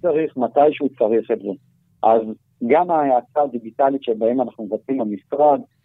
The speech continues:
כל השירותים הדיגיטליים נעטפים או נאספים בצורה של אירועי חיים,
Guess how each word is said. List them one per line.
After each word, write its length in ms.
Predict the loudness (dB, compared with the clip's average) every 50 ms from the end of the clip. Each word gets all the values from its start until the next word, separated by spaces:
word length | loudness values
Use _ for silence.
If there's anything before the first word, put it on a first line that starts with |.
| _ _ _ _ _
כל 320 | 0 4 6 6 8 8 8
השירותים 1600 | 6 6 6 6 6 6 6 4 4 2 0 -2 -4 _ -8 -8 -6 -6 -6 -8 -8 -2 -2 0 0 0 0 0 0 0 0
הדיגיטליים 680 | 2 0 -2 -2 -2 -4 0 2 2 4 4 2 2 2
נעטפים 800 | 2 2 2 0 0 -4 -4 -4 _ _ 0 2 4 4 4 2 2 2
או 120 | 2 2
נאספים 800 | 4 4 2 2 0 0 0 -2 -2 2 4 6 8 8 8 6
בצורה 420 | 2 0 0 -2 0 2 2 2 0
של 220 | 2 2 4 4
אירועי 340 | 4 2 4 4 4 4 4
חיים, 480 | 2 -2 -2 2 4 4 6 4 4